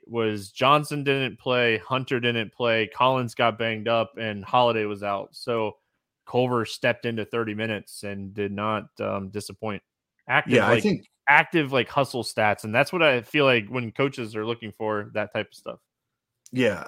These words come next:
Speaker 2: I think you want Johnson out to feel good about Culver. Um, if, if
Speaker 1: Yeah.
Speaker 2: Johnson is out, he might be the best value on the slate, um, because he will see the minutes. I think, like, Griffin could start and then Culver comes off the bench still, but Culver ends up playing more minutes. I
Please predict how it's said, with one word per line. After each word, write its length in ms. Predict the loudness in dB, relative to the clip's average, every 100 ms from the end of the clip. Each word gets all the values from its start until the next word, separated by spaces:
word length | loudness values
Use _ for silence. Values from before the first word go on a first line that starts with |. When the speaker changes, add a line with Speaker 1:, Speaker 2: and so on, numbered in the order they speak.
| -2
Speaker 2:
I 120 | 0
think 340 | 2 2 2 2
you 160 | -2
want 460 | -4 -2 2 2 2
Johnson 420 | 2 2 2 0
out 160 | 0 -2
to 100 | -4
feel 200 | -2 0
good 260 | 2 2
about 340 | 6 6 4 4
Culver. 540 | 2 4 2 0 -2
Um, 300 | 2 2 2
if, 260 | -2 -4 -4 -2
if 160 | 0
Speaker 1:
Yeah. 180 | 0 -8 -10
Speaker 2:
Johnson 360 | 0 0 0 -2
is 120 | 2
out, 180 | 4 4
he 60 | 2
might 180 | 0
be 80 | -2
the 100 | -2
best 200 | -2 -2
value 260 | -2 -2 -4
on 120 | -6
the 60 | -8
slate, 420 | -4 -4 -4 -12 _ _ -20 -20 _ _ -10
um, 200 | -8 -6
because 300 | 0 2 2
he 80 | 2
will 220 | 4 2
see 160 | 0 -4
the 100 | -2
minutes. 500 | -4 -6 -10 -18 -16 -6
I 80 | -2
think, 260 | -2 2
like, 300 | 2 0 -6
Griffin 400 | 0 0 0 -2
could 180 | -4 -8
start 540 | -2 2 4 2 0
and 180 | -2 0
then 380 | 0 -2 -6 -10 0
Culver 320 | 2 2 0
comes 200 | -2 2
off 160 | 0 0
the 80 |
bench 360 | -4 -4 -4 -6
still, 340 | 0 0 0 -6 _ -10
but 100 | -2
Culver 380 | 2 4 4 2
ends 140 | 2
up 160 | -2 0
playing 260 | 0 0
more 180 | 0 -2
minutes. 460 | -2 -2 -4 -6
I 80 | -16